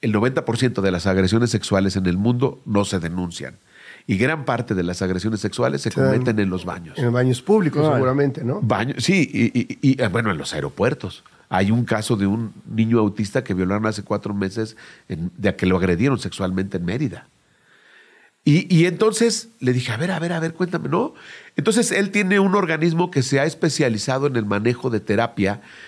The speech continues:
Speaker 1: para las personas trans, porque son triplemente vulnerables.
Speaker 3: Ujú.
Speaker 1: David Barrios. Y ahí yo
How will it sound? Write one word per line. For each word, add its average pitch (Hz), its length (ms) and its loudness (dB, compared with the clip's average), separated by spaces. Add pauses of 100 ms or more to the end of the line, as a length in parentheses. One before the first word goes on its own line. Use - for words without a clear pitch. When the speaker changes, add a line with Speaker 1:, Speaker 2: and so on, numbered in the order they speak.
(160)
Speaker 1:
para 104 160 0
las 117 140 0
personas 151 440 0
trans, 277 300 -6
porque - 220 -6
son 127 140 2
triplemente 127 640 0
vulnerables. 110 840 -2
Speaker 3:
Ujú. 143 280 2 (460)
Speaker 1:
David 139 320 2
Barrios. 143 560 0
Y 143 120 2
ahí 226 520 4 (1700)
yo 170 460 2